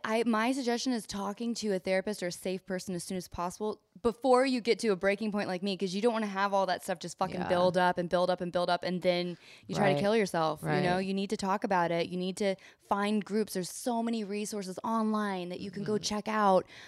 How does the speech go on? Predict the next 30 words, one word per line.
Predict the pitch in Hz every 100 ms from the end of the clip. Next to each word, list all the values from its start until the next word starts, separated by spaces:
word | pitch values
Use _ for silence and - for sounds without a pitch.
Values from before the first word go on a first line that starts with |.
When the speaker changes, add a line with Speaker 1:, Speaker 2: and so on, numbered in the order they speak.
| -
Speaker 1:
Um, | 214 202
one | 208
of | 240
my | 240
favorite | 220 202 196 208 185
ones | 190 196
right | 196
now | 185
is | 180
the | 180
Hope | 190 202
Alliance, | 185 175 170 170 165 -
and | 180
it's | 170
Speaker 2:
Mm. | 185
Speaker 1:
amazing. | 190 196 185
And | 185
it's | 180
also | 185 185 190
for | 185 175
people | 180 175
that | 175 165
have | 175 165 -
lost | 170 170 170 -
family | - 170 170 165
and | 165
friends | 170 269
from | 233 180
Speaker 2:
Mm. |
Speaker 1:
suicide. | 208 202 170